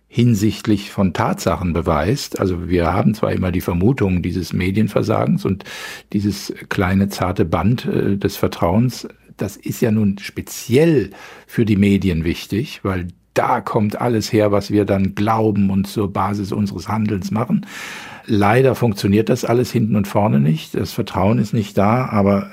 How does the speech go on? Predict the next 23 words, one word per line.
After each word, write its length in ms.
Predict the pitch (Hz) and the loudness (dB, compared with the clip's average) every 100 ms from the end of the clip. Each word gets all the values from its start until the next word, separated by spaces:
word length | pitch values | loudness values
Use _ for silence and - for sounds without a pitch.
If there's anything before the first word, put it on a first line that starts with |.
| - | -6
äh, 120 | 113 | -2
das 400 | 98 101 98 - - - - | -2 -2 -4 -6 -14 -20 -20
Versagen 680 | - - 95 98 113 151 131 | -10 -4 0 0 0 0 0
der 120 | 113 | 0
Medien 540 | 104 101 127 139 156 160 - - - - - - - - - - - _ _ _ | 2 2 0 2 0 0 -6 -20 -20 -20 -20 -20 -20 -20 -20 -20 -20 _ _ _
hilft 440 | - 143 208 - - _ - | 0 2 2 -2 -16 _ -4
eigentlich 580 | - 151 175 170 131 - | 0 4 4 2 0 2
auch 280 | 151 202 - | 2 2 0
nicht 420 | 101 85 - - _ _ | -2 -4 -12 -18 _ _
zu 160 | - | -4
entscheiden, 760 | - 117 - 104 107 120 110 98 | 0 0 0 0 2 2 2 -2
ob 140 | 98 | -2
jetzt 200 | 101 - | -4 -4
das 140 | 101 - | -4 0
eine 500 | 107 113 110 107 - | 2 4 4 2 -2
oder 320 | 110 107 104 | 0 2 2
das 160 | 101 | 0
andere 420 | - 107 104 104 104 | 0 0 2 0 0
richtig 340 | - 98 - | -2 -8 -8
ist. 240 | - - - | -12 -12 -6
Was 280 | 98 165 170 | 0 0 0
ich 140 | 147 | 2
aber 320 | 135 117 - | 2 2 -2